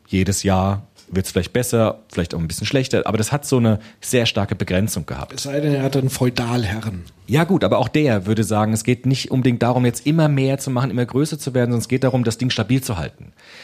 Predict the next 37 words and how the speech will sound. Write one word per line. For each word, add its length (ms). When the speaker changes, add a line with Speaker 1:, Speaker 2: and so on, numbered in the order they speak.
Speaker 1:
Also 180
der 80
ganze 280
vorindustrielle 600
primäre 360
Sektor 320
war 80
auf 80
Stabilität 540
hin 120
konstruiert. 640
Also 140
es 120
muss 320
weitergehen, 540
es 100
muss 220
weiterlaufen. 680
Und 200
in 120
der 100
industriellen 520
Revolution 640
entsteht 380
jetzt 240
dieses 380
Profitstreben. 1120
Das 140
heißt, 140
es 140
wird 160
nicht 260
mehr 140
nur 440
nach 440
Bedürfnis 680
produziert, 640